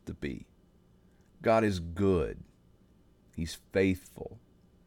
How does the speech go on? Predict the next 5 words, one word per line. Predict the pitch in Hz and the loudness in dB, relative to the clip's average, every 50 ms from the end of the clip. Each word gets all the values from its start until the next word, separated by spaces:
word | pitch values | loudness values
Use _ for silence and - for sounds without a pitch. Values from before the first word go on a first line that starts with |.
| _ _ _ _ _ _ _ _ _ _ | _ _ _ _ _ _ _ _ _ _
He | _ - 113 107 107 107 104 | _ 2 4 6 6 6 4
will | 98 101 104 92 85 | 4 4 2 2 2
keep | 85 - - - 143 135 127 - - - | 0 -2 -4 -4 -2 -2 -4 -6 -8 -4
his | - 107 98 92 | 0 0 0 0
promises. | - - - - 101 95 92 87 78 76 - - - - - - - - - - | -2 -10 -6 -2 0 2 2 2 0 -4 -8 -10 -10 -10 -12 -12 -16 -20 -20 -20